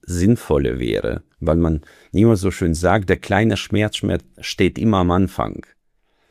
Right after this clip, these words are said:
Das heißt, je weiter du, äh, etwas vernachlässigst, äh, desto größer werden die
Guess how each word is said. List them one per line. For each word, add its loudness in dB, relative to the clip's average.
Das -6
heißt, -10
je 2
weiter 2
du, 0
äh, -6
etwas 0
vernachlässigst, -2
äh, -6
desto -4
größer 0
werden 2
die -4